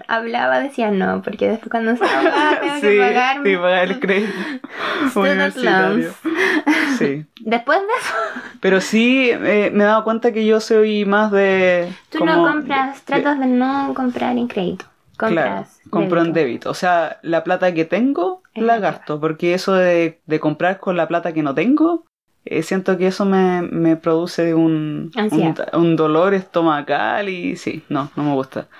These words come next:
Speaker 2: Porque eso es finalmente deuda pa' futuro.
Speaker 1: Exacto.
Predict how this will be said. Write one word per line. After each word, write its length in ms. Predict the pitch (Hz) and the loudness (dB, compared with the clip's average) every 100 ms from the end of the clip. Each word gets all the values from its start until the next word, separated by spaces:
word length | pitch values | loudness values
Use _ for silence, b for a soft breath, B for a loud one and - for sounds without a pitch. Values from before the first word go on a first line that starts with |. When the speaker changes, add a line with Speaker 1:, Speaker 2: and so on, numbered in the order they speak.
| B B | B B
Speaker 2:
Porque 240 | - 170 196 | -4 0 0
eso 320 | 202 233 233 | 2 2 2
es 100 | 226 | 2
finalmente 520 | 214 208 214 226 214 | 0 2 2 2 4
deuda 300 | 208 233 233 | 4 4 2
pa' 80 | 220 | 0
futuro. 480 | - 160 285 208 151 - B B | -6 -10 -6 -6 -8 -16 B B
Speaker 1:
Exacto. 480 | - 208 190 - 185 | -12 -12 -12 -14 -18